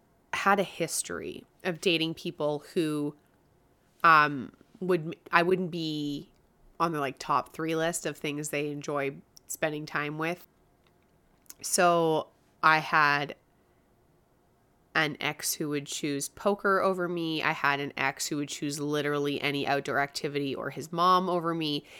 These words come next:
And it really didn't, and, and it sounds dramatic, but when you are, when you have eight weeks of summer, uh, or eight weekends in summer, and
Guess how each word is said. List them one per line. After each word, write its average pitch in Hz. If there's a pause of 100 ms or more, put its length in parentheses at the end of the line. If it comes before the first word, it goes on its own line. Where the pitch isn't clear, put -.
(180)
And 160
it -
really 196
didn't, 165 (920)
and, 165 (160)
and 143 (160)
it 151
sounds 180
dramatic, 147
but 151
when 147
you 151 (100)
are, 139 (720)
when 170
you 170
have 139
eight 143
weeks 170
of 202
summer, 139 (380)
uh, 151
or -
eight 165
weekends 151
in 143
summer, 135 (500)
and 143